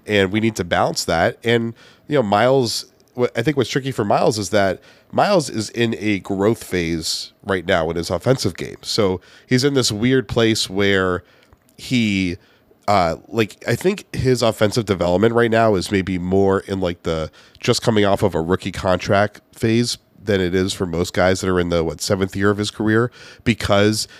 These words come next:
he had to kinda shift roles halfway through his career. So he's just getting good at putting the ball on the floor. He's just able to start making better rim reads. He's obviously finally become a really good knockdown shooter. But so I, I think that he, he's thinking,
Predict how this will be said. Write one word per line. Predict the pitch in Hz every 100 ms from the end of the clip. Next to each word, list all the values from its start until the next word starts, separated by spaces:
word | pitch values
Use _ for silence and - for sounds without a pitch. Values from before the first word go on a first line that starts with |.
| -
he | 113
had | 107
to | 98
kinda | 117 104
shift | - - 110 -
roles | 92 101 117 127
halfway | - 101 107
through | 104 107
his | 104
career. | - 110 117 131 - - -
So | - 113
he's | 98
just | 160 -
getting | 143 131
good | 107 113
at | 110
putting | 127 113
the | 104
ball | 107
on | 104
the | 98
floor. | 107 98
He's | 90
just | - 113 98
able | 98 92
to | 92
start | - 98 92 - - -
making | 92 98 107
better | 98 101 101
rim | 92 101 95
reads. | 95 92 95 -
He's | 90
obviously | 101 107 107 101
finally | - 87 101
become | 92 - 92
a | 80
really | 87 90
good | 87
knockdown | - - - 78
shooter. | - 107 98
But | 98 92
so | - 113 101 90 - - -
I, | 92 -
I | 117
think | - 131 113
that | 104 95 - - - _ -
he, | - - 131 123 - -
he's | - 143 139
thinking, | 131 110 120 104 98